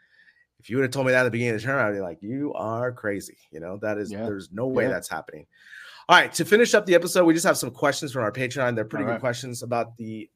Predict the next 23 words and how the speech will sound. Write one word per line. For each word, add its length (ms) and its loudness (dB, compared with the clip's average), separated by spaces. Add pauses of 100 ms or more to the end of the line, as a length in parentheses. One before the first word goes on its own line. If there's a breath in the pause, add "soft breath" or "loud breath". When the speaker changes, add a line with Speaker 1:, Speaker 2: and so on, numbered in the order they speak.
(100)
Speaker 1:
World 300 -2
Cup 200 -8
in 60 -10
itself. 380 -2
And 180 -6
I 120 6
think 180 0
this 100 -2
is 60 -6
a 40 -2
really 160 -4
good 140 -12
question 300 -6
from 160 -12
Carlos. 380 0 (360 loud breath)
"Do 80 0
you 60 2
think 220 0
the 60 -6
quality 440 4
of 100 -2
football 360 0
is 100 -6